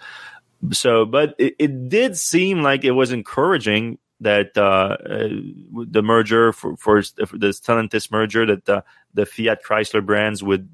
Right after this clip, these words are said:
go more electric. And they did announce, uh, a plan earlier this year that, uh,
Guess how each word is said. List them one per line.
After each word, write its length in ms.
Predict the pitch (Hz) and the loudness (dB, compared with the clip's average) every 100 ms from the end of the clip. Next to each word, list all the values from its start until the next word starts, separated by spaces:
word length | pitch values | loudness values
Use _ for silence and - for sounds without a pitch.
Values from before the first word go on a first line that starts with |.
| _ _ - 107 | _ _ -16 -4
go 160 | 107 | -2
more 200 | 104 104 | 2 2
electric. 520 | 101 113 - 113 123 - - - | 2 2 0 0 0 -2 -18 -6
And 160 | 113 120 | -2 0
they 80 | |
did 240 | 117 135 175 | 0 0 0
announce, 500 | 123 117 120 117 113 | 0 0 0 -2 0
uh, 200 | 101 98 | 0 0
a 80 | - | -2
plan 320 | - 113 113 | -2 -2 0
earlier 260 | 107 104 101 | -2 0 -2
this 300 | 107 - 110 | -2 -4 -2
year 160 | 107 | 0
that, 260 | 104 98 - | 0 -2 0
uh, 380 | 101 98 104 | 2 2 -2